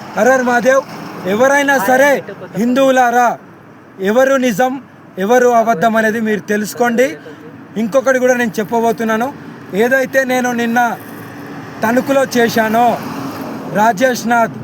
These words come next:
మీద ఈ వ్యాఖ్యలు ఏదైతే నేను పోరాటం చేశానో, దానికి కూడా నేను తీవ్రంగా చెప్తున్నాను. నా ఫోన్ అయినా సరే, బాధితురాలు ఫోన్ అయినా సరే,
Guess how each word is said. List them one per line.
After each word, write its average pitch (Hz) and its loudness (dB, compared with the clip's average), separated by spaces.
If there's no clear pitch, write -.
మీద 233 0
ఈ 208 2
వ్యాఖ్యలు 226 0
ఏదైతే 226 0
నేను 220 -4
పోరాటం 214 -4
చేశానో, 202 -4
దానికి 240 2
కూడా 254 2
నేను 214 -2
తీవ్రంగా 247 -2
చెప్తున్నాను. 233 -2
నా 240 0
ఫోన్ 254 2
అయినా 254 4
సరే, 262 2
బాధితురాలు 254 0
ఫోన్ 233 -2
అయినా 240 2
సరే, 247 2